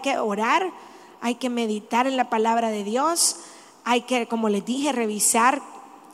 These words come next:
que no haya, por ejemplo, y Miss Alicia nos lo compartió en el taller que se impartió de redes sociales, nos habló de la, cuando nuestros niños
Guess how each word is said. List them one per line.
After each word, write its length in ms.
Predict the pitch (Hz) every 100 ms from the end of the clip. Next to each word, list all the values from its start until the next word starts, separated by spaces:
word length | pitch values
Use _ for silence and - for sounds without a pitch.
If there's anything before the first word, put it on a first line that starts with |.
| -
que 200 | - 226
no 360 | 214 214 220 240
haya, 600 | 240 254 254 240 220 202 190 214 - - - - _ _ _ _ _ _ _ -
por 160 | 233
ejemplo, 640 | 208 196 311 349 - 214 185 - - - - - -
y 140 | 247
Miss 220 | 233 240
Alicia 420 | 214 202 254 277 285
nos 140 | 285
lo 140 | 269
compartió 720 | - 233 226 208 - 269 302 302 - - - -
en 180 | 247 240
el 120 | 226
taller 460 | - 202 214 240 247
que 100 | 269
se 100 | 262
impartió 420 | 240 220 - 254
de 80 | 254
redes 260 | 254 254
sociales, 680 | 240 214 311 320 226 180 - - - - - - -
nos 140 | 247 247
habló 280 | 214 214
de 180 | 240 262 - - - -
la, 240 | - 247 -
cuando 380 | 247 233 220 220
nuestros 400 | 226 - 220 202
niños 600 | 233 277 302 302 -